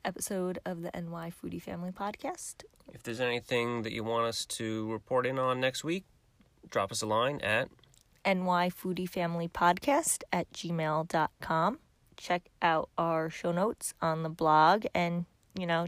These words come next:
Speaker 1: check out all our articles and other things. We've been writing about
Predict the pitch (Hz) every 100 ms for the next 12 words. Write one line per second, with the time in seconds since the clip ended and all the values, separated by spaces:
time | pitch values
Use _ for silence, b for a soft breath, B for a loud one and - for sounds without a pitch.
0 | - - 180 185 - 185 180 180 180 -
1 | 180 - 202 196 190 190 - 180 185 202
2 | 190 196 - B B B B B - 208
3 | 208 190 185 - 180 180 196 196 196